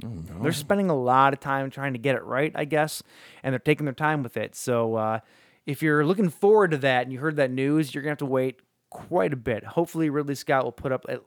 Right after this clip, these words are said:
Speaker 2: put out at least three more shitty Alien movies before then.
Speaker 1: Oh, that would be great.
Speaker 2: That'd be great, yeah.
Speaker 1: Yeah.
Speaker 2: Um, which we should do a, um, <clears throat> We should do a
Speaker 1: We should
Speaker 2: bad,
Speaker 1: do a shitty
Speaker 2: a
Speaker 1: alien
Speaker 2: bad,
Speaker 1: movie.
Speaker 2: we should do a
Speaker 1: <laughs>
Speaker 2: bad brew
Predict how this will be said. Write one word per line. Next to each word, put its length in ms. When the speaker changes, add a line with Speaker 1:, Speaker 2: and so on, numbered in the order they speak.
Speaker 2:
put 160
out 160
at 100
least 280
three 420
more 200
shitty 340
Alien 320
movies 240
before 260
then. 240
Speaker 1:
Oh, 120
that 160
would 100
be 80
great. 280
Speaker 2:
That'd 160
be 0
great, 220
yeah. 160
Speaker 1:
Yeah. 200
Speaker 2:
Um, 80
which 160
we 60
should 160
do 180
a, 200
um, 520
<clears throat> 60
We 100
should 180
do 120
a 40
Speaker 1:
We 60
should 140
Speaker 2:
bad, 120
Speaker 1:
do 60
a 20
shitty 300
Speaker 2:
a 20
Speaker 1:
alien 40
Speaker 2:
bad, 260
Speaker 1:
movie. 280
Speaker 2:
we 140
should 140
do 140
a 40
Speaker 1:
<laughs> 0
Speaker 2:
bad 400
brew 480